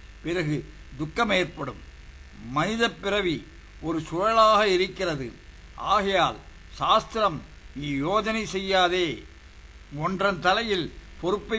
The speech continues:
போடு" என்று சொல்லுகிறது. நாம் பேசும்போது வேதவாக்கு என்கிறோம். வேதவாக்கு சத்தியம் என்பது நமது திட நம்பிக்கை. வேதம் சொல்லியுள்ளபடி செய்துவிடின் நமக்கு கவலை இல்லை. கடவுளின்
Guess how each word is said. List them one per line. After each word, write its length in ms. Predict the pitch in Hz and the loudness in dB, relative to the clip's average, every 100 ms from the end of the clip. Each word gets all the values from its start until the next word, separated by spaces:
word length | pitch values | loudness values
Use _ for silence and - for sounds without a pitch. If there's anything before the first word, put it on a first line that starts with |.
| 147 | -4
போடு" 300 | - 208 202 214 | 0 2 4 2
என்று 220 | 190 175 | 2 0
சொல்லுகிறது. 580 | 165 175 170 160 139 117 - - - - - | -2 0 0 0 -2 -6 -12 -16 -16 -16 -8
நாம் 240 | 139 165 156 - | 0 0 0 -2
பேசும்போது 720 | 185 214 220 202 202 180 156 - - - - 127 | -2 0 -4 0 2 2 0 -2 -12 -16 -10 0
வேதவாக்கு 680 | 185 226 214 214 - 214 220 | 2 6 8 8 4 -2 -2
என்கிறோம். 500 | 190 175 165 131 107 - - - - 120 | 0 2 0 0 -6 -16 -18 -16 -10 -2
வேதவாக்கு 800 | 175 220 226 214 214 - 220 175 - - - | 0 4 4 8 6 4 -2 -2 -2 -12 -12
சத்தியம் 440 | - 156 - 226 202 | -6 -6 -2 -2 -2
என்பது 400 | 185 170 175 190 151 123 - - | -2 0 0 0 -2 -6 -16 -10
நமது 300 | 139 156 160 151 | -6 -4 -2 -2
திட 180 | 151 175 196 | 0 2 4
நம்பிக்கை. 500 | 180 165 151 151 120 - - - - - 113 | 2 -2 -4 -6 -10 -10 -14 -14 -14 -10 -2
வேதம் 400 | 165 226 233 208 | 0 2 0 -2
சொல்லியுள்ளபடி 800 | 175 202 202 190 180 165 180 156 123 - - - | -4 -4 -2 -2 0 2 2 0 -2 -12 -16 -6
செய்துவிடின் 680 | 170 190 208 190 185 175 117 - - - - | 0 2 2 2 0 0 -4 -10 -16 -14 -6
நமக்கு 360 | 156 175 - 147 | -2 -2 -4 -8
கவலை 380 | - 151 202 208 165 | -4 4 6 6 4
இல்லை. 300 | 135 120 - - - - - | 0 -4 -10 -12 -12 -14 -6
கடவுளின் 520 | 143 175 226 226 202 | 0 2 2 2 2